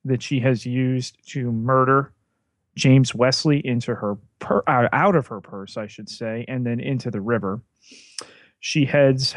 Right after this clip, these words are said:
to her apartment, unlocks the door, finds a bottle, and begins to chug it. Then we head to the shower where there's some crying. There's a great shot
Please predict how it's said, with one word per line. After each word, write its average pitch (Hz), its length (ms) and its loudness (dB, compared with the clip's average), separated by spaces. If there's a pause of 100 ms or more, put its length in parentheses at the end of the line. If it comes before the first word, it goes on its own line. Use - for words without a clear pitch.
(200)
to 160 200 2
her 131 220 2
apartment, 139 680 -2
unlocks 120 800 0 (120)
the 127 160 -4
door, 123 580 2 (260)
finds 131 540 6
a 127 160 2
bottle, 127 540 4
and 117 180 0
begins 110 460 2
to - 100 -10
chug 113 380 -2
it. - 280 -14 (680)
Then 131 240 4
we 120 120 2
head 117 260 0
to 123 100 -4
the 107 60 -4
shower 143 560 2
where 123 200 -2
there's 110 180 -4
some - 200 -8
crying. 139 680 2
There's 104 160 -6
a 107 80 -4
great 123 400 0
shot 120 560 0